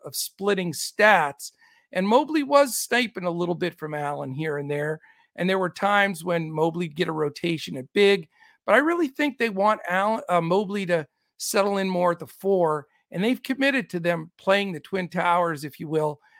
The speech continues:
at a four or five spot. So I think Allen's safer this year. Kevin Love is strictly gonna be an off the bench,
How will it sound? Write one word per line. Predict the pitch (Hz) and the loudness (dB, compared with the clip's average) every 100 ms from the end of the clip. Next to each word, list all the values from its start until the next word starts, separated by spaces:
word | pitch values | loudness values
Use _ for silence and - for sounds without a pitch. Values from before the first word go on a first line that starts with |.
| - | -6
at | 170 | -2
a | 147 | -2
four | - 175 | 0 0
or | 151 | 2
five | - 170 175 156 | 4 4 4 0
spot. | - - - - | -8 -12 -12 -8
So | 175 | 0
I | 196 | 2
think | 302 262 | 2 -2
Allen's | 220 254 254 220 170 | 0 2 2 0 -4
safer | - - 196 202 - 269 247 _ _ _ - | -6 -2 -2 -2 -2 -4 -4 _ _ _ -6
this | 220 - | -4 -4
year. | 220 247 254 233 _ _ _ | -2 2 2 0 _ _ _
Kevin | - 262 285 | 2 2 4
Love | 254 226 202 | 2 2 2
is | - | -8
strictly | - 208 - 240 | -2 -2 0 -6
gonna | 208 220 | -2 -2
be | 180 202 185 | -2 -2 -2
an | - | 0
off | 160 185 190 - | 4 4 4 -8
the | |
bench, | 170 165 170 160 - - | -2 0 0 -4 -10 -12